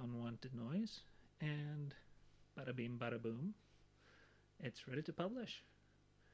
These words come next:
So I can do pretty much the whole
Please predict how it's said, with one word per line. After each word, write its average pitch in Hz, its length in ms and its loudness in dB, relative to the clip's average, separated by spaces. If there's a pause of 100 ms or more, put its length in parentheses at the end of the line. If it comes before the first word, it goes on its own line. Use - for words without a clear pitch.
(280)
So - 140 -6
I 160 80 2
can 156 200 2
do 135 480 6 (1400)
pretty 190 320 4
much 160 540 4
the 131 80 -2
whole 135 240 0